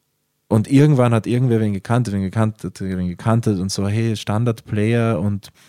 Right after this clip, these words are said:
die machen so Videoserien, magst du da spielen?“ Und dann haben die da, hab ich dort gespielt und das hat dann wer gesehen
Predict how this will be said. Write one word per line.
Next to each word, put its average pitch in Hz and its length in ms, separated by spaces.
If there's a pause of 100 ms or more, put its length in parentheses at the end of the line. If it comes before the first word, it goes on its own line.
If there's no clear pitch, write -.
(140)
die - 40
machen 101 200
so 98 160
Videoserien, 104 640
magst 95 240
du 92 40
da 92 80
spielen?“ 120 380
Und 104 160
dann 101 100
haben 101 140
die 98 100
da, 90 280 (400)
hab 98 100
ich 98 60
dort - 180
gespielt 135 380
und 110 100
das 104 160
hat 107 140
dann 101 100
wer 95 240
gesehen 123 720